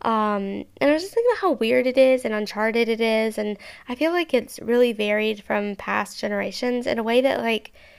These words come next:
I don't feel is typical from generation to generation. I just feel like it's so different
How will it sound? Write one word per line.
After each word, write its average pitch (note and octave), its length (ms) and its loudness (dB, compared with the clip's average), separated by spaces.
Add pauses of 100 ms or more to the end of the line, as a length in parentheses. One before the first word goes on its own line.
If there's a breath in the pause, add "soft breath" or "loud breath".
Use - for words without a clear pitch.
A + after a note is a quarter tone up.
(460 soft breath)
I - 80 -2
don't B3 240 2
feel G#3+ 600 0 (200)
is A3 120 -6
typical C#4 520 2
from A#3+ 240 -4
generation A3 500 -4
to G#3+ 100 -8
generation. G#3 540 -6
I A#3+ 80 -2
just A#3+ 200 -8
feel C#4 100 0
like C#4 100 -2
it's - 160 -14
so A3 580 -2
different G#3+ 460 -6